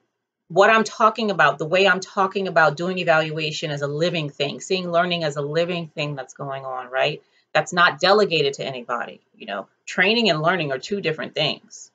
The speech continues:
okay? Just because you're training doesn't mean somebody's learning anything, but, okay. Let's leave that there for now. Um, yeah, so,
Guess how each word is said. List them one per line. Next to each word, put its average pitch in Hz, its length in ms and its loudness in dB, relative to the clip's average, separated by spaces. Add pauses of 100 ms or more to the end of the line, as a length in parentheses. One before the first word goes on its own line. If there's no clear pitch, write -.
(220)
okay? 139 140 -4
Just 147 200 -4
because 185 200 -4
you're 143 100 -8
training 196 440 0
doesn't 156 260 -2
mean 160 200 -6
somebody's 131 380 -4
learning 131 340 -8
anything, - 440 -16 (220)
but, 135 200 -6 (540)
okay. - 240 -20 (960)
Let's - 200 -20
leave 151 120 -20
that 143 200 -20
there 143 220 -14
for 147 100 -14
now. 147 420 -2 (140)
Um, 170 600 6 (640)
yeah, 202 280 4
so, 202 540 6